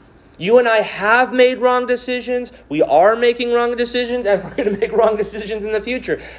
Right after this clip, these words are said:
That's a reality. So if God's plan were thwarted because of our wrong decisions, we might as well give up.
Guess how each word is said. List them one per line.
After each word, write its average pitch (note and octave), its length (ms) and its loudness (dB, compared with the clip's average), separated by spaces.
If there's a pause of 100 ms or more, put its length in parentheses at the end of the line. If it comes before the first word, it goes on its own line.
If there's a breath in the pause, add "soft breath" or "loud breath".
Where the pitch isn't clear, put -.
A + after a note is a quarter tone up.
That's A#3 360 -2
a A#3 60 2
reality. A#3 560 2 (200 loud breath)
So G#3+ 220 4
if F#3+ 280 2
God's A3 400 2
plan A3+ 400 0
were F#3 100 2
thwarted G3 440 -2
because G3 320 -2
of F#3+ 100 -4
our G3 240 4
wrong G3+ 200 2
decisions, G3+ 600 0 (140 loud breath)
we G3 120 -2
might F#3+ 260 4
as G3 120 2
well F#3+ 140 2
give E3+ 220 -2
up. D#3 340 -2